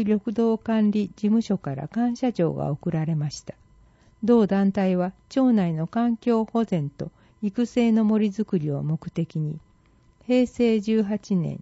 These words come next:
二千六年に設立され、今年で活動二十周年を迎えます。設立当初から、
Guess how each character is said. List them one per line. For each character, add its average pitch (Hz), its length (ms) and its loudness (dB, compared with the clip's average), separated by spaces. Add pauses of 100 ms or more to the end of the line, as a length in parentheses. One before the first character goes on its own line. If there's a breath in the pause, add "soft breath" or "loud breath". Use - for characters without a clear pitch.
二 180 140 0
千 226 280 2
六 165 280 0
年 156 260 0
に 151 80 -4
設 - 320 -4
立 175 300 -4
さ 147 160 -4
れ、 - 100 -12 (640 soft breath)
今 208 100 0
年 226 280 -2
で 208 120 -2
活 208 320 -6
動 226 200 2
二 190 180 4
十 262 180 -2
周 262 300 0
年 160 240 2
を 139 40 -2
迎 143 340 -4
え 123 40 -6
ま 127 140 -6
す。 - 240 -20 (560 soft breath)
設 233 340 0
立 254 300 -4
当 247 180 2
初 185 180 -2
か 151 160 -4
ら、 156 140 -6